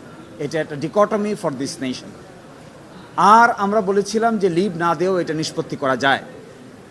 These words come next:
কারণ এই মামলাটার হাইকোর্ট ডিভিশনে সার্টিফিকেট দিয়েছিল, সার্টিফিকেট এগেনস্টে আপিল হয়েছিল,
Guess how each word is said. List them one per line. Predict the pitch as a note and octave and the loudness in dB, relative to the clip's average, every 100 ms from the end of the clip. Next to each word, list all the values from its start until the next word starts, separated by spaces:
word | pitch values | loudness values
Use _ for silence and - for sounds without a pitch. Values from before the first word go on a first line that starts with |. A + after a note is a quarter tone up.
| - | 2
কারণ | F#3 G#3+ G#3+ - G3 | 4 4 0 0 4
এই | G#3+ A#3 G3+ | 4 4 0
মামলাটার | F3+ F#3 F#3 G#3 G#3+ A#3 - - - - - - - - - - | 0 2 0 4 4 4 -2 -18 -20 -20 -20 -20 -20 -20 -16 4
হাইকোর্ট | G3+ A3+ B3 F#3+ | 4 6 4 4
ডিভিশনে | A3+ G3+ A3 G#3+ G#3+ - | -2 -2 -4 -4 -4 2
সার্টিফিকেট | G#3+ A3+ A3 G#3+ E3+ | 2 2 -2 -4 -2
দিয়েছিল, | E3 - C3+ G#2+ - - - - | -2 -4 -8 -10 -12 -18 -14 0
সার্টিফিকেট | G#3+ G#3 G3+ G3+ A3 G#3 | 2 2 0 -4 -4 -4
এগেনস্টে | G3+ - G#3 F3+ | -4 -4 0 0
আপিল | A#3 G#3 | 2 0
হয়েছিল, | F3 C#3 D3 | 0 -2 -4